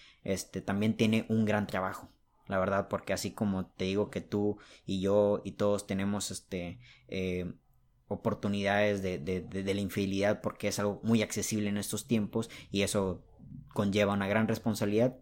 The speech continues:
pues, tu pareja también, ¿sabes? Tu pareja también está en el mismo mundo, <laughs> tu pareja está en las mismas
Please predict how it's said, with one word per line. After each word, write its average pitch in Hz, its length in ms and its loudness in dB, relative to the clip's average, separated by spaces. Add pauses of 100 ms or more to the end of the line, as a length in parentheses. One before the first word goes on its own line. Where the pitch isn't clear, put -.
(380)
pues, - 180 -16 (140)
tu - 120 -2
pareja 113 280 2
también, 120 500 0 (160)
¿sabes? - 460 -4 (180)
Tu 92 140 -2
pareja 101 480 2
también 101 300 0
está 139 200 0
en 110 80 4
el 110 60 6
mismo 107 160 4
mundo, 131 540 2
<laughs> 214 440 -8
tu 95 100 -2
pareja 95 280 0
está 104 140 0
en 104 60 4
las 101 100 2
mismas 104 520 -2